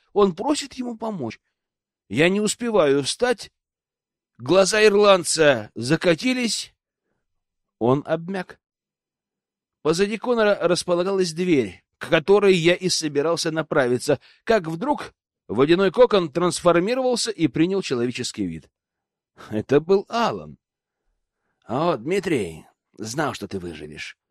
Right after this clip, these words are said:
Алан буднично присел и достал кинжал, после чего полоснул по горлу ирландца.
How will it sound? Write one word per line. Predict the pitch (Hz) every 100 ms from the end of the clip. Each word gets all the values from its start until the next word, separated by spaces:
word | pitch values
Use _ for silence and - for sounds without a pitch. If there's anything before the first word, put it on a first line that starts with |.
| _ _ _
Алан | 247 240 214 170
буднично | 233 196 190 160 180
присел | 151 160 147 202 202
и | 156
достал | 143 139 - 170 156
кинжал, | 131 135 120 175 170 - _ _ _ _ _
после | 220 214 175
чего | - 185 180 _
полоснул | 151 151 139 - 156 160 127
по | 127
горлу | 104 113 110 110
ирландца. | 110 95 69 57 - 53